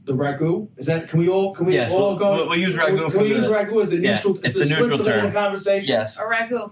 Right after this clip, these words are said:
Speaker 1: Ragu is probably only as old as maybe the sixteen eighties, the, maybe the, no,
Speaker 2: Yep.
Speaker 1: I would say more the American Revolution. Probably it got into, probably it became basic, and I'm not a food historian, but from what I've read,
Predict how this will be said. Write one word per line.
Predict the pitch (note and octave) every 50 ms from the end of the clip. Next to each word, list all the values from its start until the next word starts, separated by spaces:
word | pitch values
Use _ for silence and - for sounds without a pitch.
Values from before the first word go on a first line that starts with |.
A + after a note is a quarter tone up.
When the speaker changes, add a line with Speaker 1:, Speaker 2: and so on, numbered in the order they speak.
| - D3
Speaker 1:
Ragu | D#3 G3 G#3+ A3 G#3+ F#3+ - B3+ F4 F#4 E4+ D4 A#3+ - - - -
is | - E3 E3 D#3+ -
probably | - - - G#3 G#3+ A3 A3+ G#3+ G#3+ G#3+ - F#3+ F#3 F3 - - _ _ _ -
only | G3 G#3 B3 B3 A#3+ A3+ A3+ G#3 G3 F#3 D#3+ - _ _ _ _ _ -
as | - E3 D#3+ D3 - - -
old | E3 F#3 F#3+ G3 F#3+ F3+ F#3 E3+ - _ - -
as | D3 D3 C#3+ C3+
maybe | D3+ D3+ E3 E3 E3+ E3 E3 D#3+ D3+ D3+ D3+ - - -
the | C#3+ C#3
sixteen | C#3 C#3 - - F3+ - - - - G3 F#3+ F3+
eighties, | F3+ F3+ F3 F3+ G3 F#3+ - - -
the, | D#3+ D3 D3
maybe | D#3 E3 D#3+ D#3+
the, | D#3
no, | D#3+ F#3+ A3 A3 G3+ - - - _ _ -
Speaker 2:
Yep. | - - F#3
Speaker 1:
I | F3 F3 G#3+ A3
would | A3+ A#3 -
say | - G#3+ G3+
more | G3+ G3+ G3 F#3+
the | E3+ F3+
American | E3+ E3+ F3 F3 E3+ E3 E3+ D#3
Revolution. | D#3 D3 C#3 C#3 C3 C3+ C3 A#2+ - - C3+ - - - _ _ _ _ _ _ -
Probably | - G3+ A#3+ C4 B3+ - G3+ A#3 G#3+
it | G3
got | G#3 G#3 G3 F#3+
into, | F#3 F3 - F3 D3+ - -
probably | - F#3+ G#3 A3 G3+ G#3+ G3+
it | -
became | F#3 F#3 - F#3+ F#3 E3+ C#3+
basic, | E3 E3 E3 D#3 - - -
and | D3 D3 D3 -
I'm | - D3+ D3+
not | E3 E3+ E3+ E3
a | -
food | - D#3+ D#3 C#3+
historian, | C#3 C3+ - - C#3 C3+ B2
but | A#2+ A#2+
from | - D3
what | D#3 F3
I've | F3+ F3 D#3 C3
read, | C3 B2+ A#2 -